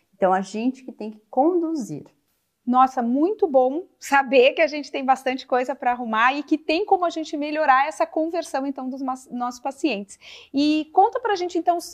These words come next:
Speaker 2: assim, um passo, se tem um passo a passo, ou como que a gente pode conduzir isso?
Speaker 1: Ótimo. Eu imagino que quem tá ouvindo e assistindo a gente pensa assim, né?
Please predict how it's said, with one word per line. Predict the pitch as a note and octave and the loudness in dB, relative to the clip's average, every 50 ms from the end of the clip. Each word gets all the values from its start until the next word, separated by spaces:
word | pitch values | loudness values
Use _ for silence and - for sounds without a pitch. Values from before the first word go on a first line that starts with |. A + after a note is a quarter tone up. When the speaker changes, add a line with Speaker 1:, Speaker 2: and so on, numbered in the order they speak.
| - | -6
Speaker 2:
assim, | - C#4+ - D#4+ D#4+ D4+ - | -6 -4 -2 -2 -2 -2 -2
um | D4+ D4+ | -4 -4
passo, | D4 - E4+ E4+ E4 - | 2 4 2 2 2 0
se | D#4+ - | -6 -6
tem | - - E4 D#4+ E4 | -4 -2 -2 -2 -2
um | D#4 D4 | -2 -4
passo | C4 - C#4 C4 C4+ - B3 | 0 2 2 2 2 0 -4
a | |
passo, | A#3+ B3+ B3+ C4+ C#4 - | -2 0 -2 -2 0 -2
ou | D#4 D4+ | -4 -4
como | - - F4+ G4 A4 A4 | 0 0 0 0 0 -2
que | - G4+ | -2 -4
a | G4 | -4
gente | E4+ F4 E4+ - - | -4 -6 -8 -8 -6
pode | - D4 D4 C4 - | -6 -6 -6 -6 -8
conduzir | - D4 C#4+ B3 C#4 C4 A#3+ C4 C4+ A3+ F3+ | -10 -8 -8 -6 -6 -6 -6 -6 -6 -6 -6
isso? | F3 - - - - - _ _ _ _ _ _ | -8 -10 -12 -16 -20 -20 _ _ _ _ _ _
Speaker 1:
Ótimo. | - C3+ _ _ _ _ - - _ _ _ _ _ _ _ - | -20 -20 _ _ _ _ -20 -20 _ _ _ _ _ _ _ -4
Eu | E3+ | 0
imagino | F3+ G3 G3 G3+ G3 G#3 G#3 G#3+ A#3+ | 2 2 2 2 0 -6 -6 -6 -6
que | A3 - A#3 A3+ | -6 -6 -10 -10
quem | G#3+ - A3 G#3 G#3+ | -8 -8 -10 -10 -4
tá | G#3+ A#3 G#3+ G#3 G#3 | 2 4 4 4 4
ouvindo | G#3 G#3 G#3 G3 F3+ E3 F3 F#3 G#3 A#3+ B3 B3 | 2 -2 -4 -12 -12 -12 -12 -10 -10 -8 -4 0
e | G#3+ | -2
assistindo | G#3 G#3+ - - - - - G#3+ G#3 F#3+ F#3+ | -2 -2 -4 -14 -14 -14 -10 -8 -6 -4 -4
a | G3+ | -4
gente | F#3+ G3 G#3 A3+ G#3 | -6 -6 -10 -12 -12
pensa | - - A3 A3 G#3+ - | -10 -10 -10 -10 -10 -12
assim, | A3+ - - A#3 G3+ F#3 F#3 E3+ | -12 -12 -8 -8 -6 -6 -6 -6
né? | E3+ E3 E3+ F3+ F3 | -6 -6 -6 -8 -10